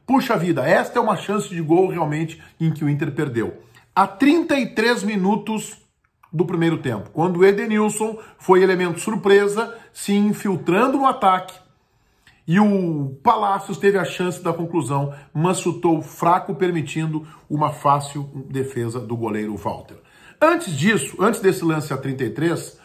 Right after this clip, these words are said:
o Aguirre teve que mudar a equipe, porque o Maurício acabou se ressentindo de uma lesão muscular, me parece que no posterior da coxa,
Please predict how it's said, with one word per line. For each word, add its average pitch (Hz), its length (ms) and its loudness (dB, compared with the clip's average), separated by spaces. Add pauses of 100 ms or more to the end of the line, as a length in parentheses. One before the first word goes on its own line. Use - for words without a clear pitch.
(140)
o 156 80 2
Aguirre 160 220 2
teve 185 240 2
que 185 100 -6
mudar 143 280 0
a 123 100 -2
equipe, 170 440 -6
porque 143 280 -6
o 196 80 4
Maurício 185 640 0 (320)
acabou 156 440 0
se 156 140 -4
ressentindo 135 720 -4 (180)
de 123 100 0
uma 147 140 2
lesão 131 340 -2
muscular, 127 500 -2
me 170 80 -2
parece 135 320 -4
que - 80 -8
no 127 100 -4
posterior 120 460 -4
da 117 100 -6
coxa, 143 380 -4